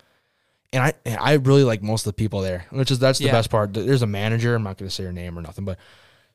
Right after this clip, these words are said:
Speaker 1: she's the best coworker I've ever had. She is such a nice person. She's actually
Speaker 2: Uh-huh.
Speaker 1: getting married here next Saturday.
Speaker 2: Ooh.
Speaker 1: That's, I gotta go to their wedding. So that'll be a good time.
Speaker 2: Mm-hmm.
Speaker 1: She's getting married to one of the, the head driver there.
Speaker 2: Ooh.
Speaker 1: Yeah, so they've been,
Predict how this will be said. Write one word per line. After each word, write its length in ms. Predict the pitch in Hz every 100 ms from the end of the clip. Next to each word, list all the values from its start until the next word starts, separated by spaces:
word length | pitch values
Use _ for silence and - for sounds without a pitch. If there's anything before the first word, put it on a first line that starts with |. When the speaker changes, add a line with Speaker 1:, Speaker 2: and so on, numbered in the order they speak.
| -
Speaker 1:
she's 280 | 135 135 127
the 100 | 131
best 280 | 123 120 -
coworker 400 | 120 120 - 104
I've 80 | 104
ever 160 | 98
had. 260 | 90 92 90
She 160 | -
is 120 | 117 -
such 280 | - 120
a 60 | 117
nice 240 | 107 107 -
person. 380 | 208 202 113
She's 160 | 98 135
actually 160 | 180 196
Speaker 2:
Uh-huh. 40 | 175
Speaker 1:
getting 80 | 113
married 340 | 101 160 214
here 160 | 98 101
next 260 | 101 110 -
Saturday. 520 | - 104 123 101 95
Speaker 2:
Ooh. 20 |
Speaker 1:
That's, 180 | 101 -
I 60 | 107
gotta 120 | 107
go 80 | 110
to 60 |
their 120 | 104 98
wedding. 360 | 104 113 95 - _ _ _ _ _ _ _ _ _
So 140 | -
that'll 120 | 113 107
be 100 | 95
a 40 |
good 200 | 98 95
time. 260 | 98 95 95
Speaker 2:
Mm-hmm. 140 | 135 139 _ _ _ _ _
Speaker 1:
She's 160 | 117
getting 160 | 107 113
married 200 | 110 113
to 60 | 110
one 120 | 110
of 40 |
the, 200 | 101 101
the 80 | 107
head 200 | - 117
driver 380 | 107 104 107 117
there. 240 | 117 120 135 135
Speaker 2:
Ooh. 480 | 135 165 127 123 -
Speaker 1:
Yeah, 320 | 110 113 104
so 180 | 98 123
they've 180 | 117 117
been, 260 | 117 107